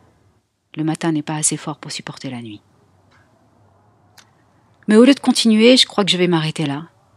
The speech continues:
Sûr et certain, j'en ai probablement assez dit. Après des débuts chaotiques, mon alarme est réglée sur la même heure depuis huit ans de boulot atroce.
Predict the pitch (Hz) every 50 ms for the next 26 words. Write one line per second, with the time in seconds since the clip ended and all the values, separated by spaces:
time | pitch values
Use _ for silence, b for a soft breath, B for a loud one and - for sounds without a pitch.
0 | _ _ _ - - - 175 165 160 - - 170 156 - - - 175 175 180 170
1 | 165 151 151 147 - - 160 156 160 151 151 151 151 151 143 143 143 - - 147
2 | 135 139 135 135 _ _ _ _ _ _ _ _ _ _ _ _ _ _ _ -
3 | - 165 - - 196 175 175 165 180 165 151 180 175 - 190 165 165 165 - -
4 | 151 - - 165 156 160 160 151 165 160 160 160 151 147 - 165 160 151 160 160
5 | 156 - - 160 147 151 160 156 156 151 151 151 156 156 147 151 147 - - 160
6 | 156 151 147 135 156 160 - 170 156 156 143 143 143 139 143 143 139 - - -
7 | 135 143 - - - -